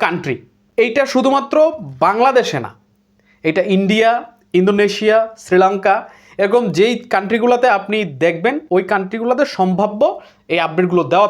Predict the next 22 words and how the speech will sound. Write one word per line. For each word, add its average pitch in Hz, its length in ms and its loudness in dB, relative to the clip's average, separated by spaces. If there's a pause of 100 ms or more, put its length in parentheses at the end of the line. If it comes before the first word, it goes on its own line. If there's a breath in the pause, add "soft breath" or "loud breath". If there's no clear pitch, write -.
থাকে। 127 180 -6 (140)
কিন্তু 302 280 2 (560 loud breath)
আজকে 294 300 -2 (800)
এই 277 160 0
ওয়েবসাইটে 277 500 2
যে 254 60 0 (120)
তথ্যটি 220 320 0 (100)
দেওয়া 208 160 4 (100)
ছিল, 165 140 2 (340)
সেটি 226 280 0 (100)
মূলত 311 300 2 (500)
বাংলাদেশের 220 580 0
যে 277 60 2 (120)
পার্বত্য 220 360 0 (140)
হিল 185 240 2
ট্র্যাক্স 240 220 0 (100)
রয়েছে, 240 260 2 (160)
বান্দরবান, 190 500 0
খাগড়াছড়ি 190 480 -4 (120)
এবং 185 140 0 (580 loud breath)
রাঙামাটি, 214 520 0 (380)
আজকে 247 280 -2